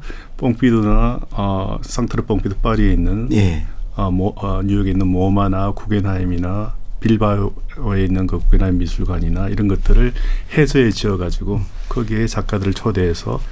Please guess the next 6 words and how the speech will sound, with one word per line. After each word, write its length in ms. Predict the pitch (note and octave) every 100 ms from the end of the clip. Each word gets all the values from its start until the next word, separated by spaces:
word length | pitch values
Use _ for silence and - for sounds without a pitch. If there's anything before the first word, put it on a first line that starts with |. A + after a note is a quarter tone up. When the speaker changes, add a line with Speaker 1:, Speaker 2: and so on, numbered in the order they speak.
| - - -
Speaker 1:
가상 400 | - A2 A2+ G#2+
공간에서 560 | G2 F2+ F2 D#2+ A2+ G#2
메타버스 480 | F#2 - F#2+ -
속에서 420 | G#2 A2+ G2+ G2 C3+
Speaker 2:
전시라? 440 | B2+ G#2 A2 G#2+
Speaker 1:
전시하는, 200 | B2+ F2